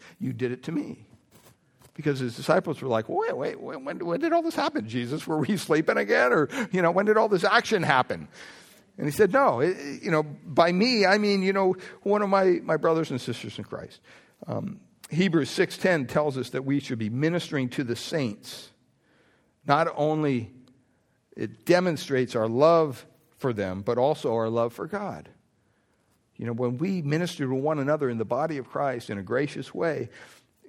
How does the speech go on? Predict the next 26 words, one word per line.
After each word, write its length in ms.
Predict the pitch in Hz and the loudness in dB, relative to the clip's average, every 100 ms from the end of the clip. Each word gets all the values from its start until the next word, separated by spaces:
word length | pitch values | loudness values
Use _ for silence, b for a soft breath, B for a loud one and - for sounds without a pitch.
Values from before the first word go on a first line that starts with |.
| - _ | -20 _
that's, 340 | 160 190 - - | -2 -2 -4 -4
that's, 280 | 165 165 - - | -4 -4 -10 -4
that's 240 | - - | -4 -2
winning 340 | 160 214 226 | -4 -2 -2
the 80 | 160 | -2
approval 560 | 135 - 214 214 131 110 | -2 -4 -6 -6 -6 -8
of 80 | - | -12
God. 460 | - - - - - b b b b b b b | -14 -12 -12 -14 -20 b b b b b b b
When 120 | 131 | -4
we 80 | 135 | 0
went 220 | 151 180 | 4 4
through 120 | 175 151 | 2 2
First 280 | 180 160 | 2 4
John 240 | 175 196 190 | 6 6 6
on 140 | 143 | 4
Wednesday 320 | 151 151 139 | 2 2 0
nights, 320 | 139 196 165 139 | 4 4 4 0
we 80 | |
looked 220 | 135 151 131 | 2 2 0
at 100 | 120 | -2
this 160 | 131 | -2
verse, 320 | 131 139 139 | 2 2 2
First 280 | - 156 143 | 0 0 0
John 260 | 175 156 139 | 0 0 0
two 180 | - 151 | -4 -4
ten. 480 | - 196 170 107 | 0 2 2 -2